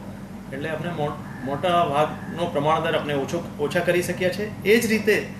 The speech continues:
જે ઝેરી મલેરિયાના કેસીસ હોય છે, એમાં બી ખાસો ઘટાડો થયો છે કે બે હજાર બારમાં એકસો અઠ્ઠાવીસ કેસ હતા અને આ વર્ષમાં, બે હજાર સોળમાં છ્યાલીસ કેસ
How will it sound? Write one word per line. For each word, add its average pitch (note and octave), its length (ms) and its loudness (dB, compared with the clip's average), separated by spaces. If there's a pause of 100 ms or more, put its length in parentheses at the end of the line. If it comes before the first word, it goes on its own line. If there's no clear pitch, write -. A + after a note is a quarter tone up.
(200)
જે E3+ 120 2
ઝેરી C#3+ 300 4
મલેરિયાના F#3 480 6
કેસીસ C3+ 380 -2
હોય C3+ 180 -2
છે, F3+ 460 -6 (460)
એમાં G3 260 4
બી A3+ 200 4 (240)
ખાસો F3+ 240 2
ઘટાડો D#3 300 4
થયો C#3+ 240 -2
છે G3+ 180 -2
કે G#3 280 0 (220)
બે F3 180 6
હજાર G#3 200 6
બારમાં G#3 500 6
એકસો G#3 300 2
અઠ્ઠાવીસ A3+ 440 4
કેસ G3 160 6
હતા D#3+ 180 0
અને F#3 180 0 (100)
આ F#3 140 6
વર્ષમાં, G3+ 880 0
બે E3 120 6
હજાર G3 260 6
સોળમાં G3 720 0
છ્યાલીસ F3+ 420 4
કેસ - 460 -2